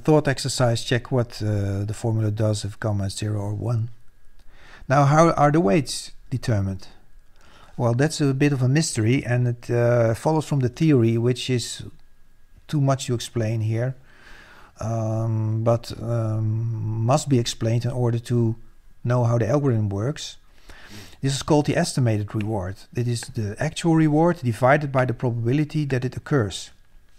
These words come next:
So the probability that it occurs, the frequency that it occurs, and you divide by the probability.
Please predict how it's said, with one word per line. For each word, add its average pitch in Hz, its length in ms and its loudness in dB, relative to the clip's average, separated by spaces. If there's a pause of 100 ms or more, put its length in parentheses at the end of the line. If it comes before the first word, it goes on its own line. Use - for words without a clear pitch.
(1120)
So 110 160 -4
the 107 80 -2
probability 127 400 2
that 123 240 -2
it 113 60 -10
occurs, 143 260 0
the 123 80 -4
frequency 131 480 0
that 113 160 0
it 107 100 -4
occurs, 143 480 -4 (920)
and 123 80 0
you 117 60 0
divide 131 500 4
by 143 140 4
the 139 60 0
probability. 139 760 0